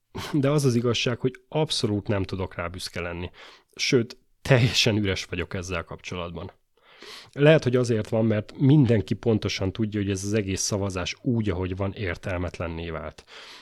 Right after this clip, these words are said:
Hiszen gyakorlatilag akárhány szavazatot le lehetett adni bárkinek. Az is lehet, hogy attól, hogy eleve nem értettem egyet azzal, hogy kigördítsük ezt a mozgó mézes kalácsot,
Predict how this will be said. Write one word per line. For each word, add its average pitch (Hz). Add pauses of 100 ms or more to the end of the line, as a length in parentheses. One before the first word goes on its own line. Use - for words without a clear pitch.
Hiszen 123
gyakorlatilag 127
akárhány 101
szavazatot 95
le 92
lehetett 82
adni 82
bárkinek. 80 (840)
Az 151
is 135
lehet, 117
hogy 127
attól, 113
hogy 110 (140)
eleve 110
nem 101
értettem 98
egyet 92
azzal, 87
hogy 104
kigördítsük 117
ezt 110
a 117 (240)
mozgó 98
mézes 98
kalácsot, 92